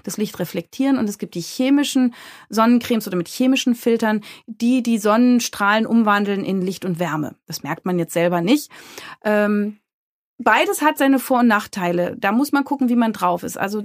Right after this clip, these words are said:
Kinder am besten mit mineralischen Schutz schützen. Da muss man aber gucken, dass der Hersteller wirklich auch einen hohen Schutz erreichen kann. Das ist gar nicht so einfach. Ähm, dazu wird oft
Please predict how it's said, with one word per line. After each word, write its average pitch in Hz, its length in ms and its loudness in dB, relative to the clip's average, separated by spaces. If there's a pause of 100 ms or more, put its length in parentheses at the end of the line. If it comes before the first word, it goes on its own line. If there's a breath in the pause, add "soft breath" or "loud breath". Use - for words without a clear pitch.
(140)
Kinder 311 400 4
am 233 80 2
besten 220 360 -2
mit 202 100 -2
mineralischen 190 680 0
Schutz 294 320 -4
schützen. 311 480 -2 (320 loud breath)
Da 214 100 -2
muss 247 220 0
man 240 160 0
aber 214 180 2
gucken, 247 380 -2
dass 208 160 -2
der 202 100 -4
Hersteller 208 480 -2
wirklich 208 240 -8
auch - 100 -8
einen 180 140 -4
hohen 226 260 0
Schutz - 380 -6 (500)
erreichen 190 520 2
kann. 262 180 0
Das 208 140 -4
ist - 140 -10
gar 190 180 2
nicht 214 160 -2
so - 160 -8
einfach. 247 560 0 (580 loud breath)
Ähm, 208 540 -2 (540)
dazu 214 340 0
wird 247 340 0
oft - 440 -4